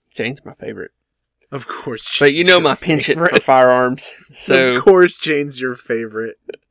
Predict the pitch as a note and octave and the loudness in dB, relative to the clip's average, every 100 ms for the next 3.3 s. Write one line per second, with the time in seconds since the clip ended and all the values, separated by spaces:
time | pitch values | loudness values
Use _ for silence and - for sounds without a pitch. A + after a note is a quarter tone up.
0 | _ _ - - - - _ - - _ | _ _ -18 -18 -20 -20 _ -16 -16 _
1 | - - F4+ A4 - - E3+ E3+ D#3+ D3 | -14 -8 -8 -8 -10 -4 -2 0 -2 -6
2 | C#3+ - D3+ D3 C3+ C3+ - _ _ _ | -10 -12 -10 -10 -10 -16 -18 _ _ _
3 | - D3 C3 | -20 -18 -20